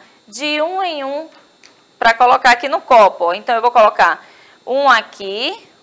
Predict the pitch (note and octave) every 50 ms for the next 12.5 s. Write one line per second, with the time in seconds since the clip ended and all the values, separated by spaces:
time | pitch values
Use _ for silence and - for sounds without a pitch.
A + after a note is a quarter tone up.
0 | _ _ _ - F3+ F3+ F3+ F#3 F#3 - C4+ D#4+ - - - - C4 A3 F#3 D#3+
1 | - - _ _ _ _ _ - A#3 C4 C4+ - - D4 D4+ E4 F4 F4 F4 D#4
2 | D4 - C4 C4 C4 C4 C#4 C#4 C#4 C4+ D4 C#4+ C#4+ C#4+ F#4 G4+ D4+ C4 A#3 A3
3 | G3+ G3 G3 F3+ E3 C#3 A#2+ - - - _ _ _ _ _ _ _ _ _ -
4 | - F#3+ F#3+ F#3+ F#3+ F#3+ G3 G3+ G3+ G3+ G#3 G#3+ G#3+ A3 A3+ A3+ A#3 B3 C#4 D4
5 | E4 G#4 - - - - - - - _ _ _ _ _ _ _ _ _ _ _
6 | - - _ _ _ _ _ _ _ - F#3+ F#3+ F#3 F3+ F3+ F3+ F3 F3 F3 E3+
7 | F3 E3+ F3 F3 F3+ F#3 F#3+ A#3+ - - - G3 G#3 - - - - - - D4+
8 | C4+ B3 G#3 F#3+ F3+ F3 E3+ E3+ F#3+ F#3+ A#3 E4+ C5 - _ _ _ _ _ _
9 | _ _ _ _ _ _ _ _ - - - _ _ _ _ - E3+ E3+ F3 -
10 | _ - G3 F#3 G3 G#3 G#3+ A3+ A#3+ A#3 A#3+ G#3+ F#3 F#3+ - - - G3+ G3+ G3+
11 | G#3+ A3+ A#3 B3 B3+ B3+ - A3 G#3 F#3+ F#3 F3+ F3+ - E3+ D#3+ - _ - -
12 | F#3 F#3 F#3+ G3 G3+ A3 A#3+ C#4 C4